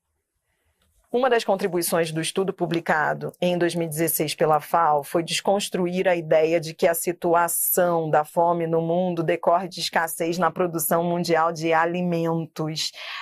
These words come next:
A banca quer saber, primeiro vamos ver se há,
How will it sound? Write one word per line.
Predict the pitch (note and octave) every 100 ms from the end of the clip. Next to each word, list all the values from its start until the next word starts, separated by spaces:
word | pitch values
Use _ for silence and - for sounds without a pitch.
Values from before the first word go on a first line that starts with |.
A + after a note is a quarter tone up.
| -
A | E3+ D#3+
banca | D3+ D#3 D3+ D#3+ - G3 G#3+ _ _ -
quer | G3+ E3+
saber, | - D#3 D3+ D#3
primeiro | E3+ F3+ F#3+ A#3
vamos | A#3 A3+ F#3
ver | D#3 E3 F#3+ G3 D3 - - -
se | - - - G#3 G3+
há, | D#3 D3+ G3+